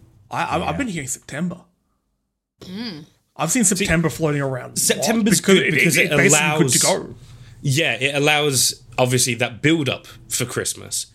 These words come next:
Speaker 4: and allows, you know, all the kids to go, uh, "Mummy, Daddy, can you get me a Switch Pro?"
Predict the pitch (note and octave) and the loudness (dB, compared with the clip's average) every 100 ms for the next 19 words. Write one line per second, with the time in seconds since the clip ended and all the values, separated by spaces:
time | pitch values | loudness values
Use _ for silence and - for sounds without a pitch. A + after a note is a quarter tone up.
0 | _ B2+ B2 B2 B2 B2 - - - C3 | _ -6 -2 0 0 -2 -8 -18 -4 -2
1 | F#2+ F#2 - - - - C#3 A#2+ G#2+ B2+ | -2 -4 -8 -20 -20 -4 0 0 -2 -6
2 | A#2 G2 - - B2 A2 A#2 A2 C#3+ D#3+ | -4 -2 -2 0 0 2 0 -2 -4 -2
3 | G#3 C#4 G4 A#4 A#4 A4+ G4+ A4+ A4 F#4+ | -4 -6 -8 -2 0 0 0 0 0 0
4 | F#4+ F#4+ G#4 - F4+ F#4 - G4+ - - | 0 0 -4 -4 -4 -2 -4 -4 -6 -4
5 | G4 G4 E4+ | -2 -2 -6